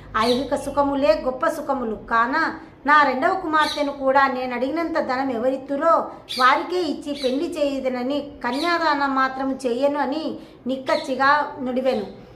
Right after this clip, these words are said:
ఆ మాటలకు సన్యాసి ఆశ్చర్యపడి తన దారిన తాను వెడలిపోయెను. మరికొన్ని దినములకు సువీరుడు మరణించెను. వెంటనే యమభటులు వచ్చి వానిని తీసుకొని పోయి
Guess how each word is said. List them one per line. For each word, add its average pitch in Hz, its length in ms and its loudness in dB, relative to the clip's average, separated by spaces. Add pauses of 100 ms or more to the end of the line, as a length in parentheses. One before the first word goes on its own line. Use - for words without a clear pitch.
(220)
ఆ 262 120 8
మాటలకు 254 500 0
సన్యాసి 269 560 0
ఆశ్చర్యపడి 269 920 -2 (340)
తన 285 120 4
దారిన 269 400 0
తాను 262 340 0
వెడలిపోయెను. 226 680 -2 (420)
మరికొన్ని 269 480 2
దినములకు 285 500 0
సువీరుడు 269 500 -2
మరణించెను. 233 640 -2 (340)
వెంటనే 262 440 -2
యమభటులు 277 560 0
వచ్చి 254 340 -2
వానిని 240 360 0
తీసుకొని 285 480 -4
పోయి 254 540 -4